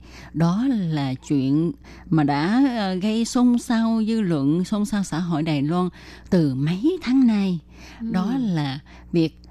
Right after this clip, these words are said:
Speaker 1: nhập thịt heo có chứa chất tạo nạc của Mỹ. À.
Speaker 2: Ừ, thật ra thì có một số người, à, Việt Nam mình nếu như mà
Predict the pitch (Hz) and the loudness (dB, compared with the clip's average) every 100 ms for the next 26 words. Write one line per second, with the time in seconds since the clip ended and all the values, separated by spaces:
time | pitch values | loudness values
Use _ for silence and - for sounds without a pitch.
0 | - 180 175 - - - 185 - - - | 0 2 2 0 -10 -4 -4 -4 -20 -10
1 | - 254 254 240 214 - 196 254 277 - | 0 2 2 0 -4 -6 -4 -4 -4 -2
2 | 220 269 302 311 - - 143 151 143 - | -2 -2 -4 -6 -8 -4 0 0 0 -4
3 | - 160 156 139 240 - - - - 156 | -4 -2 0 0 0 -2 -10 -20 -14 -12
4 | 170 185 233 233 185 160 - - 196 190 | -10 -6 -2 0 0 -4 -10 -2 0 2
5 | 240 240 214 175 160 240 262 165 - 196 | 2 4 4 4 2 0 -2 -2 -2 -2
6 | 247 330 208 170 156 151 151 147 156 185 | -2 0 2 2 0 0 -2 -2 -4 -2
7 | 185 185 160 151 165 226 294 233 196 160 | 0 0 -2 -2 -2 -2 0 0 0 -2